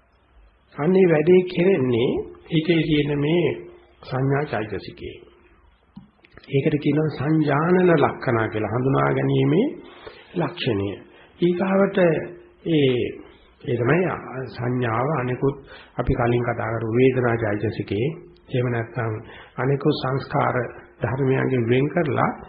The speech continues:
හඳුනා ගන්න තියෙන ලක්ෂණය හඳුනා ගැනීම තමයි යාගේ කෘත්‍යය. විවිධාකාර දේවල් අනන්ත අප්‍රමාණ නාම ධර්ම රූප ධර්ම ලැබෙනකොට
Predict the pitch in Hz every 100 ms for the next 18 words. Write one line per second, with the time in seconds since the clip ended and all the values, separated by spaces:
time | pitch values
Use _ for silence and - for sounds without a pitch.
0 | - - - - - 151 175 170 156 147
1 | 127 127 127 127 - 202 180 160 - 175
2 | 175 165 151 139 139 131 143 135 127 131
3 | 147 - 123 - 98 - - _ _ _
4 | _ _ _ _ _ - 131 127 120 120
5 | 151 156 151 160 143 139 151 160 135 139
6 | 135 127 - 139 135 131 131 123 127 127
7 | 123 123 127 123 123 120 117 117 110 113
8 | 123 135 160